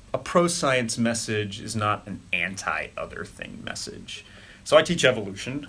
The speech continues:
um, and this question always comes up when you teach a class in evolution.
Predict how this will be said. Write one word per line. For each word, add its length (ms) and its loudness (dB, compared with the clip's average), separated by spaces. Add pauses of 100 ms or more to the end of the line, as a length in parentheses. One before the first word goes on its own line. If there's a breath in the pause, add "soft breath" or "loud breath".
(120)
um, 580 -2
and 480 0
this 300 -4
question 500 -10
always 400 2
comes 220 -10
up 140 -8
when 100 -10
you 60 -10
teach 200 -12
a 40 -12
class 340 -6
in 60 -10
evolution. 600 -12